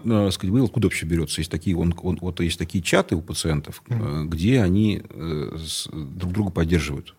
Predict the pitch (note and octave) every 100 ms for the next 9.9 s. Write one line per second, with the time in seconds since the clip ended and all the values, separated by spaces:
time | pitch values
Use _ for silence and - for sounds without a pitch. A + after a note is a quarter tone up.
0 | - A2+ A2+ - - - - G2 D3 F#2+
1 | G#2 G#2 F#2 - G2 F2 E2+ D#2+ - -
2 | D3+ C#3 B2+ A2+ A2 G#2+ F#2 E2 D#2 D2+
3 | C#2+ D2+ E2 C3+ D3 A2 - F#2+ - F#2+
4 | F2 D2+ - - - - - - _ -
5 | _ - F2+ G3+ - A#2+ F#2+ D#2 - -
6 | E2+ - E2 - - F2 E2 D#2 - D2
7 | D2+ F#2+ - _ _ _ - - D#2 -
8 | - F#2+ G2+ - F#2 F2+ E2+ F2 D#2+ -
9 | D#2+ D#2 - D#2+ - G2 - D#2+ D2+